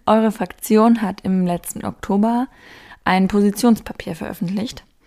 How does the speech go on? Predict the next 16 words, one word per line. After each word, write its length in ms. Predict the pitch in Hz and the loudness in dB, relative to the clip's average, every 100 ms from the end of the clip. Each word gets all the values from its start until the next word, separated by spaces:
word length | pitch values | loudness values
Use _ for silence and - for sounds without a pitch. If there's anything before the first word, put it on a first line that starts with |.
| _ - - - - | _ -20 -20 -10 -2
bei 120 | 180 | 0
dem 240 | 190 196 | 2 2
es 160 | 196 - | 2 -2
um 220 | 185 185 | -2 0
die 160 | 185 175 | 0 0
Weiterentwicklung 960 | 175 - 185 - - - 180 180 185 | -2 -4 -8 -8 -8 -4 -2 -2 -2
und 180 | 170 165 | -4 -6
die 80 | 185 | -6
Reform 540 | 165 - - 190 202 | -6 -6 -2 0 0
des 160 | 185 - | -2 -8
öffentlich-rechtlichen 680 | 190 175 - 170 - 196 | -6 -8 -8 -12 -10 -8
Rundfunks 420 | 170 175 220 208 - | -6 -6 -2 -4 0
ging. 280 | 220 247 - - - - - - - _ - | 0 0 -2 -20 -20 -20 -20 -20 -20 _ -2
Da 240 | 180 170 | -2 0
heißt 220 | 180 175 | -2 -2
es 240 | 175 - | -6 -8